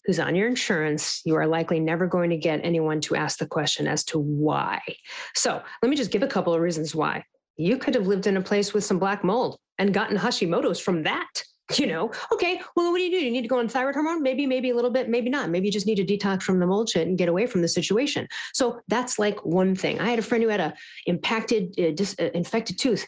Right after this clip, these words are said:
gave him hyperthyroidism, the op-, the opposite. And again,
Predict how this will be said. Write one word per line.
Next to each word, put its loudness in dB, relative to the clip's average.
gave 2
him 0
hyperthyroidism, -2
the 2
op-, -2
the 2
opposite. -2
And 4
again, -2